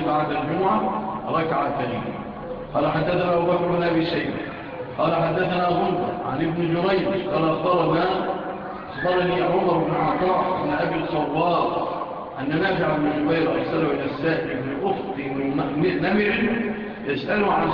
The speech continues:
شيء رآه منه معاوية في الصلاة، وقال: 'نعم، صليت معه الجمعة في المقصورة.'" لما سلم الإمام قمت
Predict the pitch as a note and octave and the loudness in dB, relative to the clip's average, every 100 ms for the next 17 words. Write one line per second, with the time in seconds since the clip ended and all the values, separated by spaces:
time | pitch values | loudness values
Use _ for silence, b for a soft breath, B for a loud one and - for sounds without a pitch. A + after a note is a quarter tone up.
0 | F3+ E3+ D3+ D3 C#3+ E3+ E3 D#3 E3+ E3 | 0 0 0 0 0 2 2 2 0 0
1 | C#3+ - - - - - - - - - | 0 0 -4 -6 -8 -10 -4 0 2 4
2 | F#3 E3+ F3+ D#3+ - D3+ D#3 D3+ D3+ D3+ | 4 2 0 -2 -2 -2 2 2 0 -2
3 | - - - - - D#3+ E3 F#3 G3 B2 | -4 -6 -6 -8 -4 0 0 2 2 0
4 | B2+ - C3+ D#3 E3+ D#3 - D3+ D3+ D3+ | -2 -2 -2 0 2 2 0 2 2 2
5 | D3 F#3 F#3+ G#3 - - - - - - | 0 0 0 0 -2 -4 -6 -8 -10 0
6 | D#3+ E3 D#3+ - - G#3+ E3+ - - - | 2 4 2 0 2 2 2 2 -2 -4
7 | - - - D#3 E3+ D#3+ D#3+ E3+ D#3+ D#3 | -6 -8 -4 0 2 2 0 2 2 2
8 | D3 C#3+ D3 D#3+ D3+ E3+ D#3+ | 0 -2 -2 0 0 -2 -2